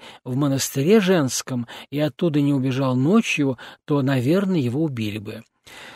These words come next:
В местечке Дубна поляки хотели посадить его в воду,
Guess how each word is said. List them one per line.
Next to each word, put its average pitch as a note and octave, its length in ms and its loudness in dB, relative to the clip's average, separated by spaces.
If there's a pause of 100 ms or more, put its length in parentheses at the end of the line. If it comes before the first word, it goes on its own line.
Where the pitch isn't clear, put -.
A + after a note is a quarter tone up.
(140)
В C3 40 -2
местечке F#3 560 4
Дубна G#3+ 460 6
поляки F3+ 440 2
хотели F3+ 720 2
посадить D#3 540 -2
его E3 180 4
в D#3 140 0
воду, C3 500 0